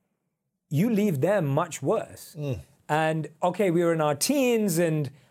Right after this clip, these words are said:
Speaker 1: I can justify it, but I still feel guilt and shame
Speaker 2: Really?
Speaker 1: around that.
Speaker 2: So how can, how, how does someone like yourself and
Speaker 1: Yeah.
Speaker 2: others learn to realize the season of life and the things that you did you're not proud of, but also not live in shame to where it
Speaker 1: Yeah.
Speaker 2: affects you today
Speaker 1: Yeah.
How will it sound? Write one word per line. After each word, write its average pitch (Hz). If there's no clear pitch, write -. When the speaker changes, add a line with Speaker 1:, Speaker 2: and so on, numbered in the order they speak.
Speaker 1:
I 151
can 147
justify 185
it, 143
but 156
I 185
still 208
feel 160
guilt 170
and 151
shame 139
Speaker 2:
Really? 139
Speaker 1:
around 180
that. 117
Speaker 2:
So -
how 139
can, 143
how, 143
how 120
does 135
someone 120
like 98
yourself 95
and 131
Speaker 1:
Yeah. 107
Speaker 2:
others 95
learn 110
to 98
realize 131
the 110
season 123
of 101
life 104
and 101
the 95
things 113
that 110
you 101
did 95
you're 95
not 90
proud 127
of, 92
but 101
also 123
not 104
live 107
in 98
shame 90
to 107
where 131
it -
Speaker 1:
Yeah. 120
Speaker 2:
affects -
you 113
today 90
Speaker 1:
Yeah. 117